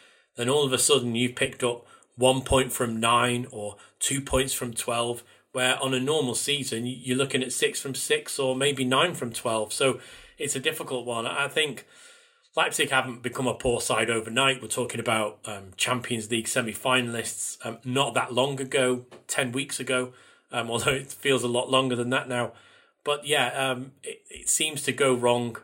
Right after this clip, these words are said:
for clubs, and when it does go wrong, it goes terribly wrong. Um,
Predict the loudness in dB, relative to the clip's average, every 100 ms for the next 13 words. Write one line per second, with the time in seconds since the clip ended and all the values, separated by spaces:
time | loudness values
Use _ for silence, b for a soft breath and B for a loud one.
0 | _ -8 -2 2 2 0 0 2 4 2
1 | 4 4 2 -2 -6 -8 -4 -4 -4 0
2 | 4 4 2 -4 -6 -10 -16 -14 -10 -8
3 | -8